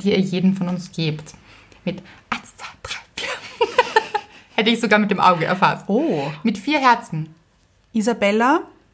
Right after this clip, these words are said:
Speaker 2: ich möchte eine virtuelle Umarmung an dich schicken,
Speaker 1: Mm.
Speaker 2: weil das ist sicher keine leichte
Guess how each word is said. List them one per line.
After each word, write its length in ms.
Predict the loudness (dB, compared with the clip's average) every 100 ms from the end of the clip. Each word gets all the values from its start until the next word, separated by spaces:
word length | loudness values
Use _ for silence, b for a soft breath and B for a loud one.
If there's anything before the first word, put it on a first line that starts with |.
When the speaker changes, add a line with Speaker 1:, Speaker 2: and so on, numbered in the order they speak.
| _ _ _ _ _
Speaker 2:
ich 180 | -4 2
möchte 380 | 2 2 0 0
eine 220 | 0 2
virtuelle 440 | 0 0 0 0
Umarmung 520 | -2 -4 -2 0 0 -2
an 100 | -6
dich 200 | -6 -6
schicken, 400 | -6 -4 0 0 4
Speaker 1:
Mm. 540 | 4 6 4 2 -4 -14 _ _ _ B B B B B 0
Speaker 2:
weil 480 | 4 6 6 2 -2 -10 -2
das 260 | 0 0
ist 160 | -4 -8
sicher 240 | -8 -6
keine 240 | -2 0 2
leichte 380 | 2 0 -6